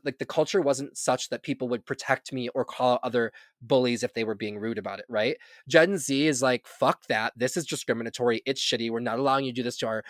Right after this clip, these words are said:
fellow classmates." And also, as we talked about in our L G B T Q plus, um, Pride episode at the beginning of June, twenty-one percent of Gen Z identifies as L G B T Q plus.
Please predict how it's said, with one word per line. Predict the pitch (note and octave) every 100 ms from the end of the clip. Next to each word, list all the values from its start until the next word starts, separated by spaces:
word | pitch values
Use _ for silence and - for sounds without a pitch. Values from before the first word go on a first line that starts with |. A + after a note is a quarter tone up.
| -
fellow | - A#2+ C3
classmates." | A#2+ G#2 - G#2+ - -
And | D3 D#3
also, | E3 - C#3 C3+ _ -
as | D3+ D3+
we |
talked | C#3 D3 D3
about | C#3 C#3
in |
our | C3+
L | C3+
G | C3
B | C3
T | B2+
Q | - A#2+
plus, | C3 C3 - - -
um, | B2 A2+
Pride | - C#3 E3+
episode | C3+ C3 -
at | A#2+
the | A2
beginning | B2+ C3+
of |
June, | A2+ D3 C3+ - -
twenty-one | - G3 A#3 G3+ G#3 G#3
percent | G3 E3+ - G3 G3+ -
of | D#3+ D3
Gen | F3 F3
Z | C#3+ E3+ D#3+
identifies | D#3 D#3 E3 D#3+ C#3+
as | B2+ D3
L | C#3
G |
B | C3+
T | B2
Q | B2+ C3
plus. | B2+ G#2+